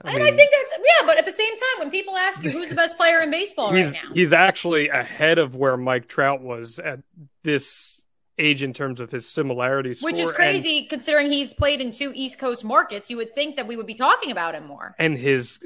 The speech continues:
Speaker 1: his most similar batter through age twenty-nine in terms of his compatibility is Barry Bonds. So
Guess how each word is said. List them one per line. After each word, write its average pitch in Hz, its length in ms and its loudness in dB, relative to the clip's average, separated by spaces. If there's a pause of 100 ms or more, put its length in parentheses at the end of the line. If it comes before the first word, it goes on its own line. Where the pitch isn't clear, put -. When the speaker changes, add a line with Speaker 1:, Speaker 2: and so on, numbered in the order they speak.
Speaker 1:
his - 520 -10 (280)
most 147 380 -4
similar 170 360 2
batter 135 400 2
through 127 300 -4
age 135 300 -4
twenty-nine 127 600 -4
in 120 140 -8
terms 135 320 -8
of 147 100 -8
his 143 240 -10
compatibility 143 920 -4
is 156 140 -6
Barry 156 400 -4
Bonds. 170 520 -8
So - 360 -10